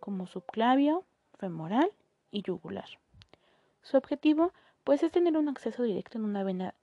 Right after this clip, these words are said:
de grueso calibre para tener grandes aportes parenterales, mediciones hemodinámicas o en situaciones de emergencia. Este tipo de catéter está indicado para pacientes con venas muy frágiles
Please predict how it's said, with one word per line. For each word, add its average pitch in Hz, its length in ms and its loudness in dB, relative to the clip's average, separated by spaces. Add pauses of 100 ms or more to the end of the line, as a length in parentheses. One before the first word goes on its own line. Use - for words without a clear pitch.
de 185 140 -8
grueso 180 320 -4
calibre 220 460 -6 (400)
para 220 180 0
tener 214 400 -4
grandes 247 480 -2
aportes 220 500 -6
parenterales, 190 800 -4 (720)
mediciones 220 560 -4
hemodinámicas 196 840 -4 (1400)
o 320 240 -4
en 247 100 -6
situaciones 202 520 -8
de 180 60 -8
emergencia. - 680 -12 (1300)
Este 330 220 -6
tipo 294 300 -2
de 302 100 -6
catéter - 540 -8 (420)
está 247 200 -8
indicado 262 400 -6
para 190 260 -12
pacientes - 560 -10
con 180 180 -12
venas 175 320 -6
muy 175 160 -8
frágiles 285 680 -4